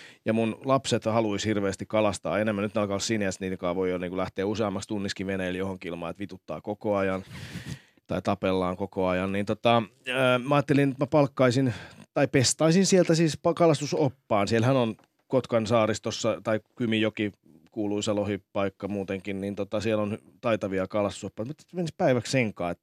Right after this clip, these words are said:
se näyttäisi vaikka siitä meidän mökin läheltä, että minkälaiset mestoista kantsii hakea. Se on niinku yksi. Sit mä ajattelin mennä Tahkolle. Siellä on semmonen mountain bike-tapahtuma vuosittain, joka on tosi suosittu, mut nyt tietenkin tässä tilanteessa järjestetään tämmösen pienempänä ja jengi tekee sitä etänä. Mut mä oon sinne menossa käymään.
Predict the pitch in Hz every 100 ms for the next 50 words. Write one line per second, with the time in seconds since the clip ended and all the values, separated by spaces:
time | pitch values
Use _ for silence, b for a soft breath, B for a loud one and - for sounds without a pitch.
0 | - 139 127 120 123 113 127 120 120 110
1 | 104 104 98 82 80 85 - _ _ 92
2 | 104 95 92 85 90 92 82 - 82 -
3 | 80 87 - - B B - 180 123 107
4 | 104 - B B B B B 170 160 139
5 | 123 113 - 175 143 120 107 104 127 117
6 | 110 104 101 - _ 135 143 123 107 98
7 | 92 95 90 - _ - 101 98 92 -
8 | 95 101 - 67 64 107 113 104 104 _
9 | 92 92 92 95 101 95 104 104 156 135
10 | 104 98 95 95 104 110 - 98 98 104
11 | 104 107 98 95 92 98 - 92 90 92
12 | 98 - 117 101 95 98 95 92 98 98
13 | 92 92 - 90 110 98 85 82 104 95
14 | - 139 107 98 95 95 - 98 92 92
15 | 95